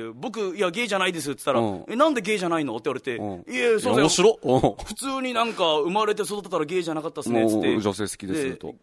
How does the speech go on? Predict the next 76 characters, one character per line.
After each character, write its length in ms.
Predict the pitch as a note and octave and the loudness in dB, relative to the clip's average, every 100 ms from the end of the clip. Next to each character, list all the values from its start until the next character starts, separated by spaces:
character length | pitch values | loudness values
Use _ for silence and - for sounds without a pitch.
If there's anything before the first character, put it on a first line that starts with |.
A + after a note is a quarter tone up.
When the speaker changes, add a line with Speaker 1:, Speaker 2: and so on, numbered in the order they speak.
| D3+ | -4
Speaker 1:
逆 200 | G#3 C4+ | -2 0
に 80 | B3+ | -2
「な 80 | |
ん 20 | D4 | -2
で 60 | |
ゲ 160 | G3 G3+ | 0 0
イ 60 | |
な 120 | F3 D#3+ | 2 -2
ん 60 | |
で 80 | C3 | -2
す 80 | - | -8
か？」 80 | A#2 | -12
っ 20 | |
て 100 | A2 | -12
聞 80 | C3 | -8
い 40 | |
た 60 | C3 | -6
ん 40 | |
で 40 | G#2+ | 4
す 60 | |
よ。 40 | C3 | 6
Speaker 2:
お 120 | A2+ | 8
う 60 | |
お 180 | G#2+ F#2+ | 4 2
う 40 | F#2 | -2
お 20 | |
う。 40 | F2+ | -4
Speaker 1:
そ 60 | |
し 40 | - | -2
た 80 | |
ら、 80 | E3 | 2
「あ 20 | C#4 | 2
ん 40 | |
た 100 | C4+ | 2
と 80 | A3 | 0
一 80 | G3 | 0
緒 120 | B3 | 0
よ」 100 | G3 | -2
み 60 | D3 | -2
た 80 | |
い 20 | B2 | -6
な。 160 | G#2+ - | -8 -12
「普 80 | - | -12
通 120 | A#3+ | -8
に 40 | |
生 60 | A3+ | -2
ま 80 | A3+ | -2
れ 40 | |
て 60 | F#3+ | -4
育 180 | E3+ G#3 | -4 -4
っ 60 | |
た 80 | F#3 | -4
ら 60 | E3 | -4
ゲ 80 | |
イ 40 | G3+ | -4
だ 60 | |
っ 20 | F3+ | -2
た 100 | D#3 | 2
ん 40 | |
だ 60 | C#3 | 4
ろ」 60 | |
Speaker 2:
あ 20 | |
ら。 40 | C3 | 4
Speaker 1:
み 60 | |
た 80 | B2 | 0
い 20 | |
な 140 | A2+ G#2 _ _ _ _ | -6 -8 _ _ _ _
感 180 | D#3 | -4
じ 140 | C#3+ C3+ | -2 -4
に 40 | |
な 120 | C3 | -8
っ 20 | B2+ | -10
て、 460 | - A3+ D3 A2+ _ _ _ - | -6 -4 -4 -6 _ _ _ -8
で、 100 | D3 | -6
そ 140 | |
っ 60 | B3+ | -4